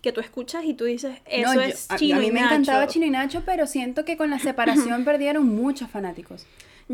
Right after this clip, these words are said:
Speaker 1: Yo creo que es por la polémica, porque, o sea, si tú te separas de manera sana y, y te abres y cada quien abre camino,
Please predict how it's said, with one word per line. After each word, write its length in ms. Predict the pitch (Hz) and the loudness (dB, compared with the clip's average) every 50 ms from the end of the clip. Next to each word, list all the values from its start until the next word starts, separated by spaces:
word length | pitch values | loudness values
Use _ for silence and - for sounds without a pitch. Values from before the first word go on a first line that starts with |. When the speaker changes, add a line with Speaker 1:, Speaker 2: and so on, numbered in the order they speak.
| 226 - - | -10 -8 -8
Speaker 1:
Yo 260 | 254 247 247 285 277 | -8 -4 -2 -2 -2
creo 160 | 277 349 392 | -2 -2 -4
que 60 | 440 440 | -4 -4
es 60 | 359 | -4
por 160 | - 359 359 | -4 -2 -2
la 120 | 370 370 359 | -2 -2 0
polémica, 540 | 262 233 254 285 330 285 220 214 226 220 226 | -2 0 0 0 0 0 0 -2 -6 -6 -4
porque, 260 | 233 226 226 - 240 | -4 -4 -4 -4 -6
o 40 | 240 | -4
sea, 280 | - 285 269 247 247 | -4 -4 -2 -2 -2
si 140 | 247 - 262 | -4 -4 -6
tú 140 | 226 - 269 | -6 -6 -2
te 140 | 254 285 349 | 0 0 0
separas 420 | - 427 320 - 285 285 311 330 | 0 -2 -2 0 0 0 0 0
de 80 | 349 370 | 0 0
manera 380 | 320 285 262 262 254 262 294 302 | 0 0 0 0 0 -2 -2 -2
sana 360 | - 320 311 254 226 226 220 | 0 0 0 0 -2 -2 -4
y, 120 | 220 220 - | -6 -6 -6
y 120 | 220 240 | -8 -6
te 200 | - - 233 226 | -2 0 2 2
abres 460 | 226 226 233 247 254 277 311 349 370 359 | 4 6 6 6 6 4 4 2 2 0
y 80 | 320 247 | 0 0
cada 220 | 240 240 247 262 | 0 0 -2 -2
quien 180 | 254 320 311 311 | -2 0 0 2
abre 240 | 311 320 320 339 | 2 0 0 -2
camino, 640 | 330 302 269 254 254 262 277 294 311 339 349 359 349 | -4 -4 -4 -2 -2 -2 -2 0 0 0 0 0 -2